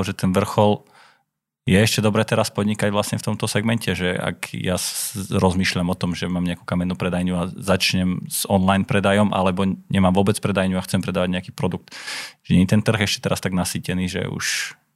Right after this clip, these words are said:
je toho dosť a že už treba sa obzerať po nejakom inom?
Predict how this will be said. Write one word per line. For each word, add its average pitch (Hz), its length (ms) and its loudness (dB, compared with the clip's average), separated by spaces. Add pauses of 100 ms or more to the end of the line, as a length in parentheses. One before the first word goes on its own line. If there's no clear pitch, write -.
(100)
je 85 120 2
toho 85 240 -2
dosť - 280 -4 (120)
a - 80 0
že 80 160 -6
už - 400 -10 (240)
treba 87 240 0
sa 92 160 -2
obzerať 90 400 -2
po - 80 -6
nejakom 87 560 -4
inom? 95 320 2